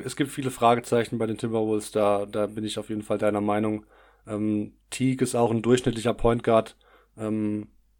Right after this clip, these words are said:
gibt's da irgendwo einen Trade, der ihnen da ein Upgrade bringt? Die Frage ist, äh, natürlich berechtigt, so, weil, weil mit Jeff Teague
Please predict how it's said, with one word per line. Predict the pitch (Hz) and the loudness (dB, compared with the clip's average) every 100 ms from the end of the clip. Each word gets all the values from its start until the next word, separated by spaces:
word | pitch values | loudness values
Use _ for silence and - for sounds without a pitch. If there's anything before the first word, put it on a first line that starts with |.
| _ - | _ -14
gibt's | - - | -12 2
da | 113 | 4
irgendwo | 127 123 120 123 | 6 4 4 4
einen | 120 | 4
Trade, | - 113 120 127 | 2 4 6 4
der | 120 117 117 | 2 0 2
ihnen | 117 117 | 0 2
da | 113 | 2
ein | 113 | 2
Upgrade | 113 - 120 | 0 2 2
bringt? | 120 - 120 120 | 2 0 0 0
Die | |
Frage | 107 - 107 113 | -4 0 0 0
ist, | 110 - - | -4 -8 -10
äh, | 104 107 104 - _ _ _ _ - | -8 -8 -8 -12 _ _ _ _ -12
natürlich | 104 117 107 - - _ _ _ - | -6 -4 -6 -8 -16 _ _ _ -6
berechtigt, | 110 113 113 131 127 | 2 4 4 0 -2
so, | 123 113 | -2 2
weil, | 110 107 104 | 2 2 0
weil | 101 107 | -2 -2
mit | 104 - | 0 0
Jeff | 113 | 0
Teague | - 117 - | -2 -10 -12